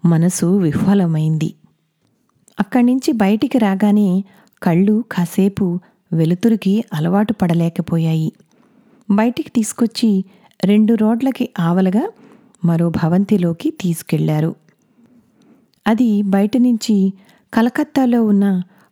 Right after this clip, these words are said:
పాత అపార్ట్మెంట్ భవంతిలా ఉంది. అక్కడ ఇలాగే గరాజ్లోకి ప్రవేశించి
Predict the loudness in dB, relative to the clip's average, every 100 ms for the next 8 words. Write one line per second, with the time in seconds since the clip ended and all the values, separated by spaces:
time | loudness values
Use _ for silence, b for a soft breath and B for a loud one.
0 | _ 0 0 0 -2 0 -2 -2 2 2
1 | 2 -2 -6 -2 0 0 0 0 2 0
2 | -2 -6 -12 _ b b b b b -8
3 | -8 -2 0 2 2 2 2 2 0 -2
4 | b b -2 0 0 -2 -2 -2 -2 -4
5 | -4 -2 -2 0 -2 0 -2